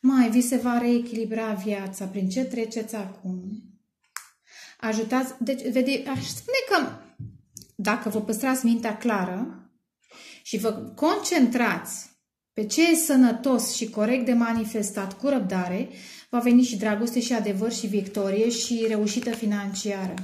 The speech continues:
Wow! Eventual o dragoste adevărată, o dragoste clară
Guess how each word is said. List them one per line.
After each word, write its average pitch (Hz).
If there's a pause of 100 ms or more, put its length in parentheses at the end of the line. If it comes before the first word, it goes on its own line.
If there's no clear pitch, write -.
(760)
Wow! 175 (2750)
Eventual 240
o 220
dragoste 240
adevărată, 208
o 175
dragoste 196
clară 214